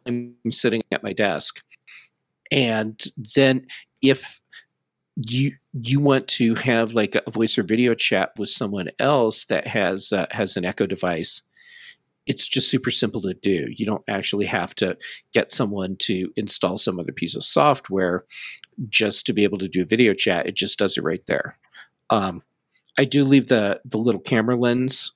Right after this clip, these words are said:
cover closed. You can see there's a, a white square. That's actually where the, uh, the, the camera is. And if I open it up, there you can, hey, look, you can see everyone. That's so meta.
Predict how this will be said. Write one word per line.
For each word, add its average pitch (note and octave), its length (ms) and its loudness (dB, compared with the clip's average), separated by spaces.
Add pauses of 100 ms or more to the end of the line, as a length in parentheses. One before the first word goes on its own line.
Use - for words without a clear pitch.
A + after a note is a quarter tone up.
cover B2+ 360 2
closed. A#2+ 680 0 (380)
You F2+ 80 -6
can G#2 120 -4
see G#2+ 460 0 (640)
there's G2 420 0
a, F#2 220 0
a A2+ 40 0
white G#2+ 300 0
square. A2 580 2 (420)
That's A#2 180 0
actually A2+ 440 0
where G#2 220 0
the, F#2 220 -2
uh, E2 180 -2 (160)
the, F#2+ 380 -2 (220)
the - 120 -4 (140)
camera F#2+ 360 0
is. - 360 -2 (680)
And G2 500 -4
if F#2+ 140 -4
I E2+ 220 -2
open G2+ 280 -2
it - 220 -8
up, E3 320 0 (800)
there E2 360 -4
you - 160 -12
can, - 200 -8
hey, - 240 -2
look, G3+ 300 2
you B2+ 80 -4
can C3+ 140 0
see - 140 2
everyone. C3+ 280 0
That's - 180 -4
so C#3 120 2
meta. D#3 340 0